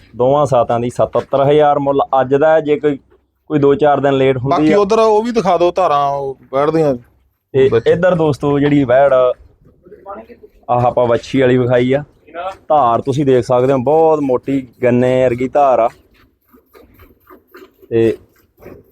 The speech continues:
Speaker 1: ਸਾਫ਼ ਸੁਥਰੀ ਆ। ਜਿਸ ਵੀ ਕਿਸੇ ਵੀਰ ਨੂੰ ਇਹਨਾਂ ਪੰਜਾਂ ਪਸ਼ੂਆਂ ਦੇ ਵਿੱਚੋਂ ਕੋਈ ਵੀ ਪਸ਼ੂ ਪਸੰਦ ਆਉਂਦਾ ਹੈ,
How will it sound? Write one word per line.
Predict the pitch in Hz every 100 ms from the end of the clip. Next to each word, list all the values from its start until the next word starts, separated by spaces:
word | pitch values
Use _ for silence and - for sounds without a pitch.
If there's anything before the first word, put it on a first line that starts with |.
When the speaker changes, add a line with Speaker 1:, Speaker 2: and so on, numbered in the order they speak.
| - -
Speaker 1:
ਸਾਫ਼ | - 147 127
ਸੁਥਰੀ | - 117 95 78
ਆ। | - _ _ _ _ - - _ _ _ _ _ _ - _ _ - _ - - _ -
ਜਿਸ | 123 190 180
ਵੀ | 208
ਕਿਸੇ | 185 185
ਵੀਰ | 160 156
ਨੂੰ | 160 165 165 - _ _ 170
ਇਹਨਾਂ | 180 185 175
ਪੰਜਾਂ | - 175 180 175
ਪਸ਼ੂਆਂ | 170 151 160 156
ਦੇ |
ਵਿੱਚੋਂ | 156 139 151
ਕੋਈ | 151 165
ਵੀ | 180
ਪਸ਼ੂ | 170 156 143
ਪਸੰਦ | 135 127 131 123 127
ਆਉਂਦਾ | 131 131
ਹੈ, | 123